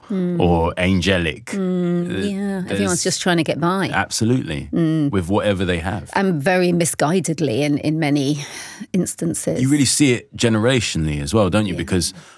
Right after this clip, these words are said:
Speaker 2: with every difficult character in The White Lotus, there's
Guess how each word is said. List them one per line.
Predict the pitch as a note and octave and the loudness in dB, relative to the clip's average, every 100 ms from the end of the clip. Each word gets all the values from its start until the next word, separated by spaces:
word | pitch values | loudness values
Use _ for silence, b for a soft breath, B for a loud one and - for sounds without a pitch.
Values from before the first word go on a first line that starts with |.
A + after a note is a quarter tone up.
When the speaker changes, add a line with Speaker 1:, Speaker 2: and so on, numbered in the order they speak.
| B | B
Speaker 2:
with | - G#2 | 2 4
every | B2 F#2+ A2 G2+ F#2 - _ _ _ _ | 4 2 2 2 0 -10 _ _ _ _
difficult | A#2+ G2 A2+ - F#2+ F2+ - _ _ - | 0 2 -2 0 0 0 -6 _ _ -14
character | - G2 F#2+ - - E2+ | -2 2 2 0 0 2
in | D#2 | 2
The | D#2 | 2
White | D#2 E2 D#2+ | 2 2 2
Lotus, | F2+ F2 D2+ D#2 - | 0 0 -2 -4 -4
there's | F2+ F2 E2+ - - | 0 2 2 -2 -6